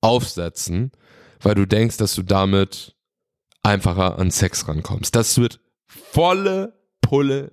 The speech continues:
nach hinten losgehen. Denn die anderen Menschen wissen das.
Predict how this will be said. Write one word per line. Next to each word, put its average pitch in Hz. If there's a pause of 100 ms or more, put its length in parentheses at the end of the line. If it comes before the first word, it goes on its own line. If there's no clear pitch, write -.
nach 117
hinten 131
losgehen. 82
Denn 156 (920)
die -
anderen 220
Menschen 220
wissen 214
das. 110